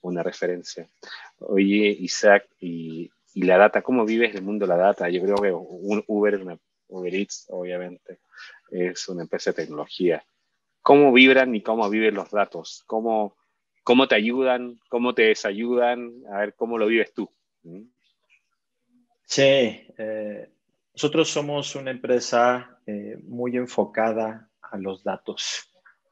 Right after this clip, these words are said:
Speaker 2: Eh, los datos hoy en día, eh, han evolucionado desde los primeros conceptos de, eh, los famosos de, eh, temas de inteligencia, eh, de negocio, el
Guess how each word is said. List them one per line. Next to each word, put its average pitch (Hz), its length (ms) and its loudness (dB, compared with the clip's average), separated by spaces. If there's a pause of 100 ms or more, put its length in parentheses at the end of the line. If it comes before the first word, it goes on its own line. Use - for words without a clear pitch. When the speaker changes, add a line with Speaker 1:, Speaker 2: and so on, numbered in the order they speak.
Speaker 2:
Eh, - 500 -6
los 110 260 -6
datos 123 440 0
hoy 120 160 -4
en 117 160 -4
día, 110 640 2
eh, 95 340 -14
han 127 160 -4
evolucionado 113 1040 -2
desde 104 280 -4
los 104 160 -10
primeros 117 640 -8
conceptos 113 760 -4
de, 98 300 -10 (540)
eh, 104 640 -12
los 104 260 -14
famosos 107 640 -4
de, 98 400 -10 (360)
eh, 95 540 -8 (100)
temas 107 420 -2
de 95 300 -10
inteligencia, 104 960 0 (380)
eh, 92 440 -4
de 92 340 -12
negocio, 107 960 2
el 101 120 -4